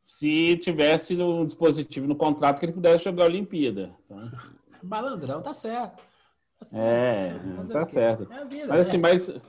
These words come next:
Speaker 1: é, mas
Speaker 2: Tem
Speaker 1: agora o Atlético tem. Igual a gente vai, o nosso ouvinte vai saber o resultado de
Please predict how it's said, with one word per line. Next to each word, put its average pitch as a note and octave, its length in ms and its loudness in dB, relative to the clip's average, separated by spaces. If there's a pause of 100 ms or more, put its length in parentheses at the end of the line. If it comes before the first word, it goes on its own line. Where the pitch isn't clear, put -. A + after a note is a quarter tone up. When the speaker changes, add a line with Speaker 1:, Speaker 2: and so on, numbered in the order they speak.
(560)
Speaker 1:
é, D4 180 6
mas F3+ 140 6
Speaker 2:
Tem F#3 80 4
Speaker 1:
agora G3+ 260 6
o B3 40 8
Atlético A3 460 4
tem. G#3 360 4
Igual C3 180 4
a C#3 40 4
gente D3+ 220 0
vai, D#3 160 6
o C3+ 340 -4
nosso B2+ 380 0
ouvinte A#2+ 500 0
vai A2+ 120 -2
saber G#2 320 -2
o G2+ 60 -2
resultado G#2+ 500 -4
de F#2+ 420 -8